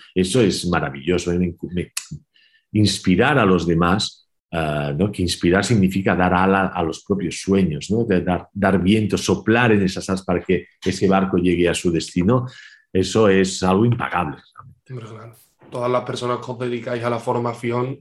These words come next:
Speaker 2: de, de esta manera, yo creo que ese impacto que podéis llegar a ver en las personas es con lo, lo más importante y con lo que os tenéis que quedar y lo que también tiene que,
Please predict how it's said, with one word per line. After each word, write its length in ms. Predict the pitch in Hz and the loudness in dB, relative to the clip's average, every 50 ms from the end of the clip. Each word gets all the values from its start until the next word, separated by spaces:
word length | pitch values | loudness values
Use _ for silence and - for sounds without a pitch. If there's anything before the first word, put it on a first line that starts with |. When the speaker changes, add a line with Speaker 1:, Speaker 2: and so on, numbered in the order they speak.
| _ | _
Speaker 2:
de, 580 | _ 147 135 113 123 120 117 117 113 113 113 110 | _ -16 -10 -6 -6 -4 -2 -2 -2 -2 -4 -4
de 80 | 110 113 | -6 -8
esta 160 | 110 - - | -8 -8 -8
manera, 280 | 117 117 117 120 127 131 | -6 -6 -2 0 0 0
yo 140 | 123 120 110 | 0 -2 0
creo 180 | 117 117 117 | -2 -2 0
que 200 | - 123 117 - - | 0 -2 -4 -4 -6
ese 280 | 113 107 - - 127 | -8 -8 -2 0 0
impacto 760 | 120 117 113 113 - 113 120 120 - - - - 107 - - _ | 0 0 -2 -2 -4 -4 -4 -4 -8 -4 -4 -4 -4 -4 -14 _
que 120 | - 131 | -6 -4
podéis 440 | 107 123 113 113 113 113 113 113 110 | 0 2 2 2 2 0 -2 -2 -2
llegar 220 | 123 110 117 117 | -2 0 2 2
a 60 | 113 113 | 4 4
ver 160 | 113 113 117 | 4 4 2
en 100 | 113 113 | 2 0
las 140 | 113 113 113 | -2 -4 -4
personas 420 | - 113 117 - 117 117 113 110 | -8 -10 -6 -4 -4 -4 -4 -6
es 100 | 113 107 | -8 -10
con 240 | - - 123 120 117 | -6 -4 -2 0 0
lo, 440 | 120 120 117 117 113 113 - - - | 2 2 2 2 0 0 -2 -4 -8
lo 240 | 120 120 113 107 104 | -10 -8 -8 -6 -6
más 180 | 101 98 104 135 | -6 -6 -4 -4
importante 600 | 131 120 - 120 101 95 - 123 127 123 120 107 | -4 -2 -2 -2 -4 0 0 0 0 0 -4 -6
y 20 | |
con 160 | 98 104 98 | -6 -6 -4
lo 140 | 101 101 95 | -4 -6 -6
que 60 | 101 | -6
os 120 | 101 101 - | -8 -10 -10
tenéis 280 | - 101 101 101 101 | -14 -12 -12 -12 -10
que 120 | - - 107 | -10 -10 -6
quedar 300 | 113 113 110 110 113 123 | -2 0 0 2 2 0
y 40 | 123 | 0
lo 140 | 123 113 | 0 0
que 100 | 107 107 | -2 -2
también 300 | 107 98 98 101 101 104 104 | -4 -4 -6 -6 -8 -8 -6
tiene 240 | - 113 110 117 113 | -4 -4 -4 -4 -4
que, 240 | - 123 117 113 | -2 -4 -4 -4